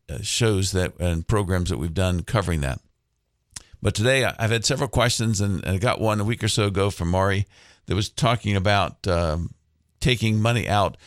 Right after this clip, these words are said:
He was over seventy and a half, and he wanted to make a, an I R A,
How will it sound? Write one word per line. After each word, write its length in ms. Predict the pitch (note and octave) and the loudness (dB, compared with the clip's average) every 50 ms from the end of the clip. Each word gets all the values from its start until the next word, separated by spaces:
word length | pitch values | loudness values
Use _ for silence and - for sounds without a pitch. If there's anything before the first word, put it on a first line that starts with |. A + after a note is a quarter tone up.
| - _ | -16 _
He 100 | - F#2+ | -2 0
was 120 | G2 G#2+ | 2 2
over 160 | B2+ C3+ C3+ | 2 2 2
seventy 300 | B2+ - - A#2 A#2+ A#2 | 2 2 2 2 2 2
and 80 | A#2 A2 | 2 2
a 40 | G#2 | 2
half, 260 | G2+ G2+ G2 F#2+ - - | 2 0 -2 -4 -4 -2
and 160 | F#2 G2 F2 | 0 0 0
he 100 | F2 F#2+ | 0 0
wanted 320 | F#2 F#2+ A2 A#2+ A#2+ A2+ | 0 0 0 0 0 0
to 60 | G2+ F#2+ | 0 0
make 320 | G#2 G#2+ G#2 G2+ - - | 2 2 0 0 -2 -2
a, 340 | D2+ F#2 G2 F#2+ F#2 F#2+ - _ - - - _ - | 0 0 2 2 0 -2 -4 _ -14 -20 -20 _ 0
an 100 | - F#2 | 2 2
I 140 | G2 G#2+ A2 | 4 4 4
R 100 | G2+ G2+ | 2 2
A, 220 | G#2 G2+ G2 G2 | 2 2 0 0